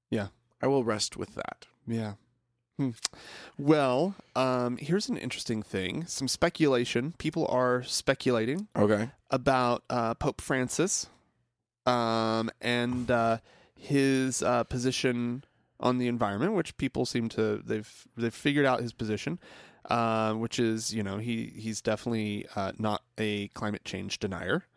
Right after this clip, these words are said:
Speaker 2: R-, right.
Speaker 1: Um, and, uh, he's pro-environment, uh, just as he is sort of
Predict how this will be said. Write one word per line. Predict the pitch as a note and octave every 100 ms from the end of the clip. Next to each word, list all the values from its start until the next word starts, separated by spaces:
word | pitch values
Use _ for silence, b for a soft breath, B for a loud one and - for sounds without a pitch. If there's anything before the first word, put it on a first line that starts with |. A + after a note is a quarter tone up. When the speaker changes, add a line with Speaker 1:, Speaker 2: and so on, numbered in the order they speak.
| b b b -
Speaker 2:
R-, | G#2 G#2+ G#2+ G#2
right. | G#2+ G2
Speaker 1:
Um, | G2 G#2+ -
and, | A2 A2 A2 G#2+ A2 G#2+
uh, | A2 G#2 G2
he's | G#2 A2 G#2+
pro-environment, | - A#2+ G#2+ A2 G#2+ F#2+ F#2+ G2 F#2+ A#2 -
uh, | G#2 - -
just | G#2 -
as | G2+
he | - G2
is | F#2+ F#2+
sort | - F#2+
of | G2